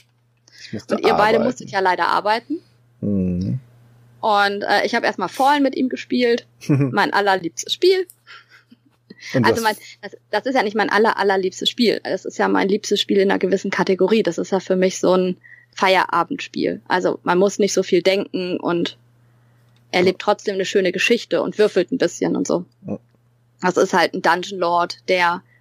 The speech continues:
Speaker 2: über Storykarten den Held durch einen Dungeon lotst und der Held muss immer wieder Entscheidungen treffen, wie in einem Abenteuerbuch.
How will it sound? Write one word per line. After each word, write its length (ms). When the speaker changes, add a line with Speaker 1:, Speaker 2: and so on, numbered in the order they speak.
Speaker 2:
über 180
Storykarten 880
den 160
Held 560
durch 320
einen 180
Dungeon 360
lotst 420
und 80
der 80
Held 180
muss 160
immer 160
wieder 120
Entscheidungen 520
treffen, 540
wie 160
in 60
einem 120
Abenteuerbuch. 800